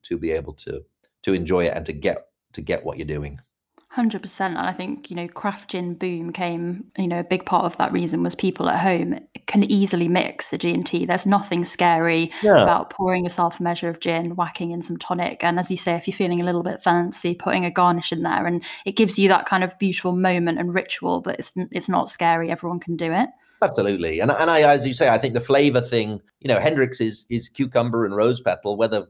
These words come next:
Speaker 1: whether consumers can actually taste cucumber rose petal, I'm not sure, but it, it doesn't matter because they've heard that's what it is. And, and that sounds cool.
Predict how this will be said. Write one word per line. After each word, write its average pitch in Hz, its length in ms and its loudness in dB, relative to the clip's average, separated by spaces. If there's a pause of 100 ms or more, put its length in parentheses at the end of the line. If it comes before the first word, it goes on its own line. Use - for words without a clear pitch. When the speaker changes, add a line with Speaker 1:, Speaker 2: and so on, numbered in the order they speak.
Speaker 1:
whether 98 180 -6
consumers 87 420 -14
can 82 160 -16
actually 82 240 -18
taste - 400 -12
cucumber 92 320 -8
rose 92 160 -2
petal, 98 260 -4
I'm 90 120 -2
not 90 120 -6
sure, 127 280 4
but 104 280 0
it, - 220 -10
it 113 140 -8
doesn't 117 240 2
matter 127 240 2
because 107 380 -2
they've 113 200 0
heard 139 380 4
that's - 280 -6
what 92 140 -2
it 85 100 -8
is. 98 360 -8
And, 101 280 -16
and 101 160 -10
that 107 200 -6
sounds 110 360 -2
cool. 104 600 -8